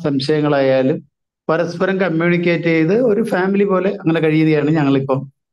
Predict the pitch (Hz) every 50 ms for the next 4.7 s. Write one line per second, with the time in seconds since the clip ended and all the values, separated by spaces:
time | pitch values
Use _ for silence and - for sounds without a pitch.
0 | _ - 143 123 127 131 135 131 127 120 120 123 123 143 190 - - _ _ _
1 | _ _ _ _ _ - 135 135 135 147 156 160 175 170 185 190 180 - 190 175
2 | 175 175 190 190 196 208 220 220 226 - - 147 123 - - - - - _ _
3 | _ _ _ _ _ _ - 131 135 156 175 180 220 226 220 196 185 165 156 -
4 | - 180 170 139 123 120 120 120 120 113 117 123 135 180